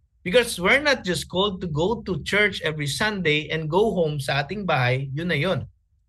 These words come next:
Our calling as church, as Christians, is to become a salt and light to the world. Di ba sinabi pa sa isang verse, "Let your light so shine before men, so that they may see your good works,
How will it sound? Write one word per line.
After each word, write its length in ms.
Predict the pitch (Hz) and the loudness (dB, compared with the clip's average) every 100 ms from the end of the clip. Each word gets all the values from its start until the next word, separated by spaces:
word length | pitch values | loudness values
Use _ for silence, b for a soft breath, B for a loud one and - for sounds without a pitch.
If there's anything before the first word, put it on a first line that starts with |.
| _ _ _ _ 180 | _ _ _ _ 2
Our 240 | 202 196 | 2 2
calling 480 | 254 269 269 262 240 | 4 6 6 2 0
as 320 | - 185 - | 0 0 -2
church, 720 | - 277 240 180 175 - - - | -2 4 4 4 0 -8 -8 -4
as 160 | 185 - | -4 -4
Christians, 720 | - 247 220 - 180 165 143 | -6 -4 -2 0 0 0 -4
is 160 | 175 - | -6 -6
to 80 | 170 | -8
become 400 | 160 160 190 175 | -10 -2 0 0
a 80 | 170 | -2
salt 560 | - - 233 226 220 - _ _ - | -2 2 4 4 2 -4 _ _ -4
and 240 | 185 175 | -2 0
light 460 | 170 180 196 185 - | 2 2 2 -2 -8
to 80 | 185 | -6
the 80 | |
world. 400 | 175 196 226 175 - _ _ _ _ _ | -4 0 0 0 -8 _ _ _ _ _
Di 160 | 180 196 | -6 0
ba 160 | 226 | 0
sinabi 480 | 233 233 226 208 220 | 0 0 0 0 -6
pa 160 | 214 214 | -4 -4
sa 240 | 214 208 | -4 -6
isang 320 | 190 208 208 | -4 -4 -4
verse, 480 | 170 175 202 202 - _ _ _ | -2 0 0 -2 -10 _ _ _
"Let 320 | - 185 214 | 0 0 2
your 160 | 226 208 | 0 0
light 400 | 185 180 190 190 | 2 2 0 -2
so 320 | - 208 190 | -6 -4 -4
shine 480 | 180 - 190 202 202 | -4 0 2 2 0
before 400 | 185 185 190 180 | -6 -4 -2 0
men, 480 | 160 165 190 196 - _ _ | 0 -2 -4 -8 -16 _ _
so 160 | - 185 180 | -6 -2 0
that 240 | 180 175 | 0 0
they 240 | 165 208 | 0 0
may 160 | 202 196 | 0 -4
see 320 | 185 - 208 | -4 -4 -2
your 160 | 202 185 | 0 0
good 400 | 147 156 208 151 | -2 -4 -4 -2
works, 640 | 175 208 220 - - - | 0 0 0 -2 -2 -4